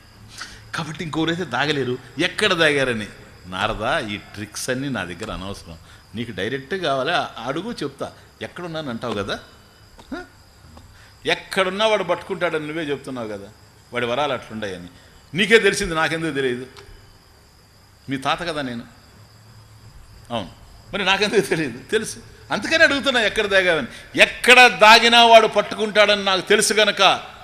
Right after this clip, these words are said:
వాడి హృదయంలోనే దాగా. ఇది విషయం అర్థమవుతుంది. ఇప్పుడు అహంకారి అనేవాడు ఇట్లా చూస్తాడు, కానీ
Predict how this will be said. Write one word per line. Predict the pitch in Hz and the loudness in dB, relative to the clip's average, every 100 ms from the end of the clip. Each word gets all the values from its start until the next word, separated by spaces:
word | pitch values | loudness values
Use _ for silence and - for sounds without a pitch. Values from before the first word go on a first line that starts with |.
| - - - | -20 -20 -20
వాడి | 101 98 110 120 135 147 143 | -18 -6 0 4 4 4 0
హృదయంలోనే | 135 139 147 143 139 147 | -4 -4 -4 -4 -4 -4
దాగా. | 127 123 120 | -4 -4 -4
ఇది | 107 113 117 | -6 -4 -4
విషయం | 127 110 - 104 - - - - - - | -2 -4 -6 -10 -12 -20 -20 -20 -20 -8
అర్థమవుతుంది. | 107 110 120 117 117 104 | -4 2 4 4 0 -2
ఇప్పుడు | 101 131 87 - - - - - - | 0 -2 -4 -10 -18 -20 -20 -18 -4
అహంకారి | 104 123 202 165 220 | 0 2 2 8 10
అనేవాడు | 208 196 190 190 | 10 10 8 6
ఇట్లా | 165 - 196 | 0 -4 0
చూస్తాడు, | 190 - 220 196 | 2 2 4 4
కానీ | 185 180 | 4 2